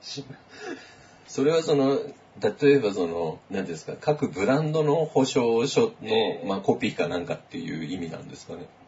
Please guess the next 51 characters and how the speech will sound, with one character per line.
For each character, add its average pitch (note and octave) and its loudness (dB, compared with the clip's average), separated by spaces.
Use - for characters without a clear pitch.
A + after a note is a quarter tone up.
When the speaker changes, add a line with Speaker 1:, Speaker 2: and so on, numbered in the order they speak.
Speaker 2:
そ - -8
う、 - -6
そ - -6
う - -4
だ - -6
と - -16
思 - -14
い - -10
ま - -12
す。 - -16
あ - -14
の、 - -14
い - -16
わ - -16
ゆ - -4
る - -10
ギ - -6
ャ A#2 -6
ラ A2 -6
ン A2 -10
テ - -10
ィ - -4
ー - -2
み - -10
た A#2 -6
い - -10
な。 - -12
Speaker 1:
別 - -10
に A2+ 0
そ - -2
の、 G#2 -2
Speaker 2:
ブ - -10
ラ - -12
ン - -10
ド D#4 2
の。 A#3+ 4
Speaker 1:
そ - -2
の A#3+ 4
彼 C#3 8
が - 2
保 G2 -4
証 - -2
し - -4
て G#2+ -6
く G2+ -4
れ F#2 -2
る A2 0
わ - -4
け C#3+ 2
じ - -4
ゃ G#2+ -12